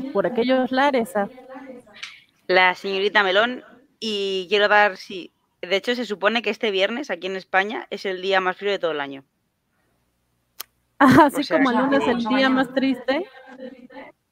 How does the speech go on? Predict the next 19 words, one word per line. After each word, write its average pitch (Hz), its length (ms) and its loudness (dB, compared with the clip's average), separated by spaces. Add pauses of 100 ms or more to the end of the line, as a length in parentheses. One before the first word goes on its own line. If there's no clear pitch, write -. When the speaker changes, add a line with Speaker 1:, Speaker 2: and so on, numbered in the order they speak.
(220)
Speaker 2:
Pues 185 220 -4
aquí 185 180 -4
el 208 100 0
viernes. 160 420 0 (500)
Speaker 1:
<laughs> - 1120 -20
Ok. 220 260 -12
Eh, - 1040 -8
también 285 380 4
quiero 311 240 2
saludar 226 420 0
desde 220 240 -2
la 180 140 -2
Ciudad 208 320 -2
de 226 100 -2
México 247 540 -4
a 202 120 -6
mis 196 220 -6
dos 208 160 -10
compañeros. 214 640 -8